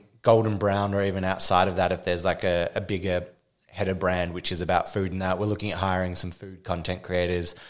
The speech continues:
to come in and work for us as well. So dabbling into that side of things as well. We're just set-, setting up our new studio at the moment, which we'll hopefully do events and that kind of stuff with. So we wanna team up with different chefs,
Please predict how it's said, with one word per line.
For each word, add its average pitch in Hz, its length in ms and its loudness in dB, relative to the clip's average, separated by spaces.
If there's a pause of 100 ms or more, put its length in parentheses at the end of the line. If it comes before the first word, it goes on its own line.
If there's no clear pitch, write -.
(240)
to 113 100 -2
come 101 180 4
in 95 80 2
and 90 140 0
work 90 240 0
for 95 160 0
us 90 180 2
as 87 140 -4
well. 87 300 0
So 87 320 2 (300)
dabbling 113 340 8
into 98 180 0
that 139 280 6
side 135 280 2
of 131 100 -2
things 131 240 0
as 120 140 0
well. 127 560 8
We're 117 100 0
just 113 200 4
set-, 117 180 4
setting 110 240 4
up 98 120 2
our 98 120 4
new 98 140 0
studio 107 520 4
at 104 100 2
the 104 60 -2
moment, 101 400 0
which 98 240 -2
we'll 107 120 0
hopefully 104 420 2
do 95 200 0
events 104 560 2 (200)
and 107 120 -2
that 107 140 2
kind 113 140 0
of 107 80 0
stuff 117 280 4
with. 127 200 4
So 117 120 4
we 104 60 4
wanna 104 160 0
team 104 300 0
up 101 140 0
with 98 120 -4
different 98 320 -4
chefs, - 520 6